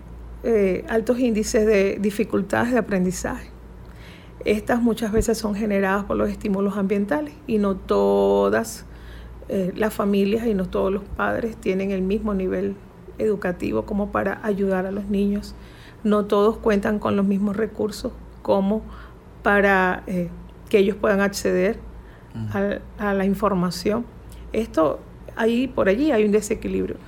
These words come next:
Speaker 1: sin contar que los maestros no escapan de la realidad que también están viviendo los niños.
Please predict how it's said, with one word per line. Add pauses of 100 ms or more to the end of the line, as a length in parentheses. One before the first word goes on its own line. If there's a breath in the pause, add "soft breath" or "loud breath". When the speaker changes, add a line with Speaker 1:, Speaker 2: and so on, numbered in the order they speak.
(300 loud breath)
Speaker 1:
sin
contar (220)
que
los
maestros
no
escapan
de
la
realidad
que
también
están
viviendo
los
niños.